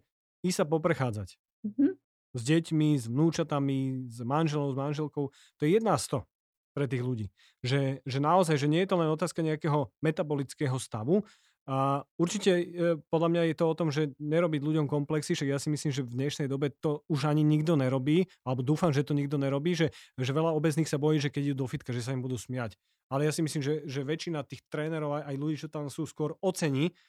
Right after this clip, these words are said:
Speaker 1: keď
Speaker 2: Áno,
Speaker 1: niekto sa, sa do
Speaker 2: určite.
Speaker 1: toho pustí,
Speaker 2: Mhm. Myslím
Speaker 1: že
Speaker 2: si, že
Speaker 1: naozaj to,
Speaker 2: áno.
Speaker 1: to je skôr možno taký iba blok a že naozaj, keď, keď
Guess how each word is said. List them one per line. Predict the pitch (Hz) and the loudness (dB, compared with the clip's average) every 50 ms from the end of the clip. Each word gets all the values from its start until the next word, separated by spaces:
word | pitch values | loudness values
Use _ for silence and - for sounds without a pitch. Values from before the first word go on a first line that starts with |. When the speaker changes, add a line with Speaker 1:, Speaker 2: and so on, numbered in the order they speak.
| _ _ _ _ | _ _ _ _
Speaker 1:
keď | - - 151 | 0 2 6
Speaker 2:
Áno, | 151 202 | 8 8
Speaker 1:
niekto | 220 262 269 240 226 | 10 10 10 8 6
sa, | - - 151 | 4 4 2
sa | |
do | - | 2
Speaker 2:
určite. | 147 - - 156 147 151 147 | 4 4 4 4 4 4 2
Speaker 1:
toho | 151 156 156 156 156 | 2 2 0 2 2
pustí, | 156 147 233 240 311 - 170 208 | 4 4 4 6 6 6 4 4
Speaker 2:
Mhm. | 202 | 0
Myslím | - - - - 226 | -4 -10 -6 -4 -2
Speaker 1:
že | |
Speaker 2:
si, | 180 127 | 0 2
že | 139 | 2
Speaker 1:
naozaj | 147 151 165 175 165 165 160 | 4 6 6 6 6 6 4
to, | - 156 - | 4 2 2
Speaker 2:
áno. | - | 2
Speaker 1:
to | 170 170 | 2 2
je | 165 - | 2 0
skôr | - - 170 160 | -2 -2 -2 0
možno | 156 156 156 143 160 | 0 0 0 -2 -2
taký | 147 160 156 - 170 | -4 -4 -4 -4 -4
iba | 156 156 147 | -2 -2 -2
blok | 131 143 160 180 - _ _ _ _ _ _ _ _ - 139 | 0 0 0 0 -2 _ _ _ _ _ _ _ _ -2 0
a | 143 | 0
že | 135 143 147 | 2 2 2
naozaj, | 143 143 151 185 190 151 160 151 135 - | 4 4 4 4 4 4 2 0 0 0
keď, | 147 135 - | -4 -6 -6
keď | - - 147 | -6 -6 -6